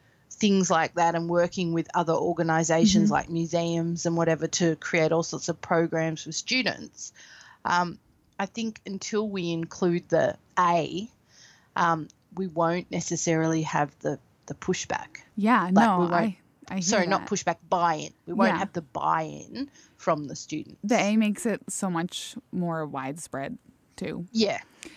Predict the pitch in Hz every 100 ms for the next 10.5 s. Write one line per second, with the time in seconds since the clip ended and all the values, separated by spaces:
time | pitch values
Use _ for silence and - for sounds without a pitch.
0 | - - 202 196 180 - - - - 202
1 | 202 185 175 - - 196 196 180 175 170
2 | 175 180 - - 196 214 190 - - -
3 | _ - 202 190 - 196 190 185 185 -
4 | - - - - 180 180 196 190 185 175
5 | 165 165 165 180 196 190 175 170 165 165
6 | - 165 165 170 170 160 156 160 - 170
7 | - 165 165 156 165 165 - - - 147
8 | 151 175 196 - _ _ 180 180 175 160
9 | 170 170 175 - - 165 165 165 165 165
10 | - 170 165 165 -